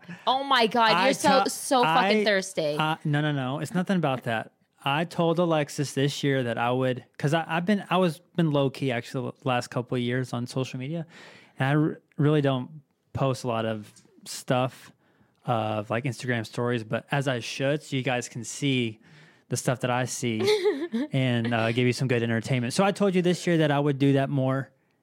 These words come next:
Speaker 2: And,
Speaker 1: Like, you
Speaker 2: um,
Speaker 1: literally live with, like, the most
Speaker 2: I
Speaker 1: entertaining
Speaker 2: do.
Speaker 1: person
Speaker 2: I do. If,
Speaker 1: alive.
Speaker 2: if people saw what I saw,
Speaker 1: <laughs> They would, it would just brighten their day.
Speaker 2: It would. It
Speaker 1: So
Speaker 2: really
Speaker 1: that's
Speaker 2: would.
Speaker 1: what I
Speaker 2: And
Speaker 1: just
Speaker 2: I, I'm apologizing to the Girls Not Gang for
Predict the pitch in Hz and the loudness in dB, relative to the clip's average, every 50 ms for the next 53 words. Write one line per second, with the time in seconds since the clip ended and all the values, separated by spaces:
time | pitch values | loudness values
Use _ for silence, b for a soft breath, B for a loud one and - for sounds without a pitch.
0 | _ - 131 120 117 - 381 370 - - 302 311 302 302 311 330 403 466 427 359 | _ -6 -4 0 2 4 4 4 4 4 6 6 6 6 6 6 6 6 6 4
1 | 302 285 285 247 240 240 226 233 214 202 214 208 208 208 220 208 202 196 180 196 | 4 4 4 4 4 2 2 2 0 0 2 0 0 0 0 -2 -2 -2 0 2
2 | - - - 160 160 147 135 120 - 220 226 220 135 135 - 180 135 127 117 117 | 2 2 4 4 4 2 2 0 2 2 2 4 4 2 2 2 2 2 0 -4
3 | - - - 196 208 226 233 226 196 165 165 151 135 - _ _ _ _ _ _ | -6 -2 2 4 4 6 6 6 6 4 2 2 0 -4 _ _ _ _ _ _
4 | - - 160 165 170 180 175 - - 160 147 147 143 135 143 131 123 127 139 139 | -4 -2 -2 0 0 0 -2 -2 0 0 0 0 0 0 0 0 0 0 0 0
5 | 285 302 - - - - 466 392 277 285 403 - 196 208 285 B B B B B | 2 2 2 2 2 2 2 2 2 0 0 -2 -2 -4 -6 B B B B B
6 | B B B B B B _ - 302 320 330 330 247 - - 294 311 247 277 277 | B B B B B B _ 2 4 4 4 4 2 2 2 2 2 2 0 -2
7 | - - 277 262 262 262 254 254 247 302 359 349 - 151 160 151 208 240 214 139 | 0 0 2 4 4 2 2 2 4 4 4 6 4 4 4 4 6 6 4 4
8 | 123 123 143 143 147 - - 185 175 180 202 220 196 180 - - 151 151 170 170 | 2 0 0 2 4 4 6 6 6 6 6 6 6 6 6 4 4 2 2 2
9 | 170 175 175 190 196 175 - - - 185 202 220 214 190 156 160 151 151 147 139 | 2 2 2 2 2 0 0 0 2 4 4 4 4 4 4 2 2 2 0 0
10 | 147 143 - - 151 143 139 143 131 135 123 - 143 143 147 151 143 156 160 165 | 0 -2 0 2 4 4 4 4 4 2 2 2 2 2 2 2 2 0 0 0
11 | 151 139 131 135 135 135 131 - - 143 131 127 127 123 123 | 0 0 0 2 0 0 -2 -2 -2 0 0 0 0 -2 -6